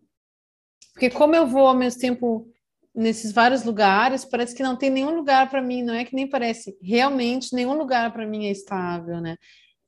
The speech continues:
Eu fiz doutorado em dois mil e dezessete, eu flerto com a academia, mas eu não tô dando aula numa universidade, né? Eu não tenho um reconhecimento, assim, da academia,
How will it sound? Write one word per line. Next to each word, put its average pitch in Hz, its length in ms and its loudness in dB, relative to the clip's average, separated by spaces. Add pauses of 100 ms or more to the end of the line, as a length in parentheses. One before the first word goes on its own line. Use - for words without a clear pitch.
(100)
Eu 214 140 0
fiz 208 220 -6
doutorado 208 420 2
em - 40 0
dois 208 140 0
mil 208 100 -2
e - 20 -2
dezessete, 226 800 -4 (520)
eu 220 160 0
flerto 247 720 4
com - 120 -2
a 214 80 4
academia, 214 840 -2 (140)
mas 208 180 -2
eu 233 60 -2
não 254 100 -2
tô 311 120 -2
dando 247 260 0
aula 208 480 2
numa 185 300 -6
universidade, 180 1000 -2
né? 180 160 -2
Eu 185 40 -2
não 196 120 -2
tenho 254 200 -2
um 240 40 0
reconhecimento, 196 840 -4
assim, 160 420 -16 (480)
da 175 260 2
academia, 165 1000 -6